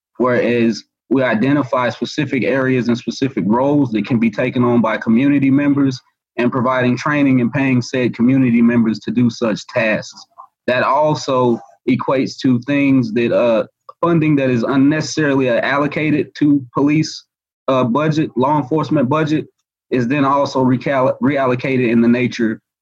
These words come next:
that Zaria stated, to whereas we look at, 'cause, like, the justice system is within a larger ecosystem where you have housing, economics,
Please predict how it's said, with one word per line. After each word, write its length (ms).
that 220
Zaria 540
stated, 480
to 100
whereas 500
we 160
look 200
at, 140
'cause, 140
like, 280
the 240
justice 540
system 680
is 180
within 320
a 100
larger 460
ecosystem 920
where 120
you 140
have 220
housing, 640
economics, 840